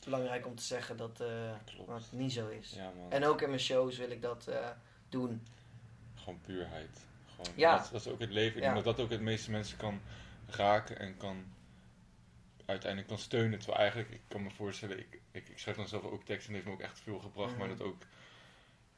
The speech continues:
Speaker 1: Maar laat jij je
Speaker 2: Ik
Speaker 1: tekst ook aan anderen horen?
Speaker 2: Ja, ja, ja,
Speaker 1: Ah, ja.
Speaker 2: ja, ja, ja. Dus ook een keer meegedaan met, eh, met, met een, eh, eh, hoe noem je het ook weer? Een, eh,
Speaker 1: Open mic?
Speaker 2: Ja, dat ook. En een soort van, eh, als, moet je met die rozen,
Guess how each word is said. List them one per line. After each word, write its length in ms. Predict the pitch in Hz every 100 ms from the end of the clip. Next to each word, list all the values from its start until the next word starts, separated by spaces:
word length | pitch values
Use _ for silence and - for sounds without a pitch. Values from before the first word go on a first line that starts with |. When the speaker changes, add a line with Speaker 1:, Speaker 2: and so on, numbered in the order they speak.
| - -
Speaker 1:
Maar 100 | - 143
laat 80 | 160
jij 80 |
je 60 | 165
Speaker 2:
Ik 60 | 165
Speaker 1:
tekst 160 | 160
ook 80 | 165
aan 60 | 151
anderen 240 | 151 131
horen? 380 | 135 123 107 113
Speaker 2:
Ja, 180 | 120 113
ja, 180 | 110
ja, 120 | 101 123
Speaker 1:
Ah, 160 | 98
ja. 80 | 98
Speaker 2:
ja, 20 |
ja, 160 | 95 92
ja. 240 | 92 90
Dus 160 | 90 90
ook 60 |
een 60 | 107
keer 140 | 107
meegedaan 380 | 98 101 110 101 101 98
met, 120 | 101
eh, 80 | 101 104 - - - - 50 -
met, 180 | 95 - 95
met 180 | 95 95
een, 100 | 92
eh, 260 | 92 90 90 90 87 - - -
eh, 60 | - 90 90
hoe 100 | 95
noem 80 | 104
je 0 |
het 120 | 123
ook 140 | 117
weer? 240 | - 127 -
Een, 180 | 101 -
eh, 60 | -
Speaker 1:
Open 180 | 131 139
mic? 140 | 202 - - - - -
Speaker 2:
Ja, 340 | 101 104 113
dat 260 | 127 117 113
ook. 260 | 127 135 -
En 120 | 113
een 60 | 113
soort 220 | 123 117
van, 320 | 117 110 104
eh, 340 | 104 104 101
als, 200 | 110 -
moet 160 | 117 113
je 60 | 113
met 100 | 110
die 100 | 110
rozen, 440 | 117 117 104 -